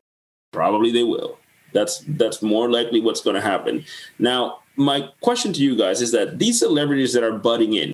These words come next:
the rappers, especially Southern rappers, are trying to defend him, and these pop stars are trying to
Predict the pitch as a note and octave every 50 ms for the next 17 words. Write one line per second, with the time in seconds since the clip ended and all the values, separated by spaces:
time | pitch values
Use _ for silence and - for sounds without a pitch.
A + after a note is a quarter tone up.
0 | - - G2 A#2 A#2 A2+ A#2+ C3+ C#3+ D3 D3 C#3+ C#3+ C#3+ C#3+ C#3+ C#3 - - -
1 | - _ _ _ _ _ - C#3 C3 - D3+ B2+ B2 - - D3+ D3+ D3 D3 C#3
2 | C#3 C3 A#2+ A#2+ - - A2+ A#2 A2+ A2+ - A2+ A#2 - - _ _ - A2+ A2
3 | A#2 B2+ C3 C3+ C3+ - A#2+ A2+ A2 A2+ A2+ A2 A2 G#2+ - - G#2+ A2 A2 G#2+
4 | A2 G2+ A#2+ B2 A2+ - - _ - - C#3+ D3 D3 - - - - A2+ G#2+ G#2+
5 | G#2+ G#2 A#2 G#2+ G#2 - A2+ A2+ A2 G#2+ - A2